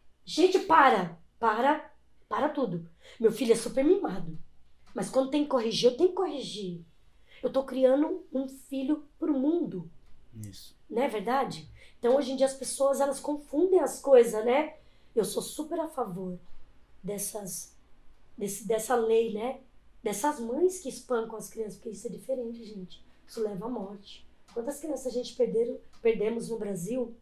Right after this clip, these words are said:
Speaker 1: por espancamento, né? Por uma falta de cuidado. E aquela mãe que deixa a criança na rua pra poder curtir uma festa?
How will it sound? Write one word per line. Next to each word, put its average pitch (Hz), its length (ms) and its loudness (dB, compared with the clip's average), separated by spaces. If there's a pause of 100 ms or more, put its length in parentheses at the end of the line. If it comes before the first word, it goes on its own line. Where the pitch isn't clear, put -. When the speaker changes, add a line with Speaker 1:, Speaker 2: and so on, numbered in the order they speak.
(920)
Speaker 1:
por 233 100 -4
espancamento, 196 840 -10 (260)
né? 185 120 -12 (540)
Por 240 120 0
uma 214 220 -6
falta - 300 -14
de - 100 -14
cuidado. 185 600 -12 (300)
E 233 100 0
aquela 320 340 -2
mãe 254 220 -2
que 240 100 -14
deixa 233 260 -4
a - 40 -16
criança 233 340 -8
na 233 140 -8
rua 240 240 -6
pra 269 140 -12
poder 247 280 -6
curtir 240 380 -10
uma 214 140 -14
festa? - 500 -16